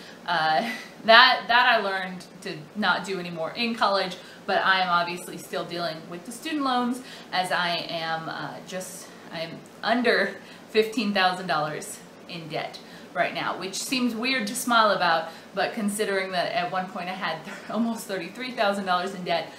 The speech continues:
being below fifteen thousand dollars in debt, all student loans, actually feels pretty good. So, the first thing I wish I knew is that it's possible to go to college without student loans.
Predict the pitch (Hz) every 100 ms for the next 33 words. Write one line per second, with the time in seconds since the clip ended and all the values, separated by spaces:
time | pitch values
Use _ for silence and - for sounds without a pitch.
0 | - - 208 202 180 175 196 190 190 196
1 | 208 190 185 160 165 160 160 160 - 156
2 | 156 156 - - - 190 202 - 208 190
3 | 180 165 160 175 - - - - 160 -
4 | - - 208 - 202 - - - 185 170
5 | - - - - - 277 233 180 - -
6 | - - - - 202 202 262 302 - -
7 | 302 294 285 226 - 247 247 262 254 254
8 | 240 262 269 - 233 262 262 - 277 302
9 | 320 247 269 277 277 277 277 277 302 320
10 | 311 311 330 330 - 370 381 370 311 240
11 | 180 156